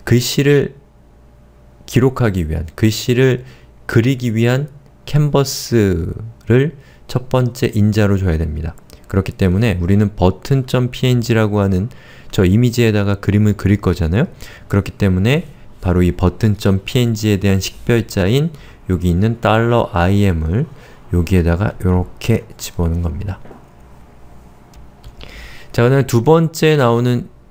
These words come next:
요것은, 이건 폰트입니다. 폰트. 폰트는 글꼴이란 뜻인데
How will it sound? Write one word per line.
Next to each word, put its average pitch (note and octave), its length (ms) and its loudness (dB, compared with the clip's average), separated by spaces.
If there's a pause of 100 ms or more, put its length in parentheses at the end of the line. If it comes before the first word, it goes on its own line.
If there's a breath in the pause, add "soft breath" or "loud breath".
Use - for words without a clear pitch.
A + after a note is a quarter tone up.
(140)
요것은, G2+ 680 2 (240)
이건 G#2+ 320 2
폰트입니다. A#2+ 760 0
폰트. G#2 460 -2 (600 loud breath)
폰트는 C#3 560 2
글꼴이란 A2+ 640 2
뜻인데 F#2+ 560 -2